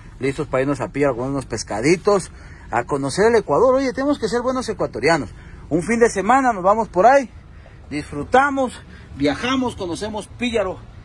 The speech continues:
Píllaro Viejo. Nos vamos el seis de enero a la Diablada Pillareña y vea, hemos hecho patria, consumimos lo nuestro, conociendo el Ecuador, conociendo sus buses, un bus más, vea, Santa Teresita, Píllaro, Tungurahua.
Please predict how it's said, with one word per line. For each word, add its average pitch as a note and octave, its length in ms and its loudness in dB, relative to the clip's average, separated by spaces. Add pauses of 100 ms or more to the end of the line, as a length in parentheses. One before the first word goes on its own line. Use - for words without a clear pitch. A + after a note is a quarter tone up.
(320)
Píllaro G3 300 -2
Viejo. B3 420 -2 (460)
Nos C#3+ 120 -6
vamos G#3 300 -2
el F3 80 -4
seis G#3 220 -2
de G3 60 -4
enero A3 220 -2
a G3+ 60 4
la E3+ 100 2
Diablada D#3+ 480 2
Pillareña B3+ 640 0 (440)
y C#3 140 -4
vea, D3+ 380 0 (540)
hemos D#3+ 280 -6
hecho E3 340 -10
patria, C3+ 420 -2 (320)
consumimos F3 640 -8
lo C#3+ 120 -6
nuestro, E3 440 -8 (380)
conociendo D#3 400 -8
el G3+ 80 -2
Ecuador, F#3+ 180 -2
conociendo G3 320 -6
sus F3+ 140 -12
buses, G#3 380 -6 (240)
un F#3 120 -6
bus G#3 200 0
más, G#3 240 4 (260)
vea, D#3 220 2 (320)
Santa D3+ 460 -2
Teresita, C3 680 -6 (480)
Píllaro, D#3 380 0
Tungurahua. C3+ 580 -2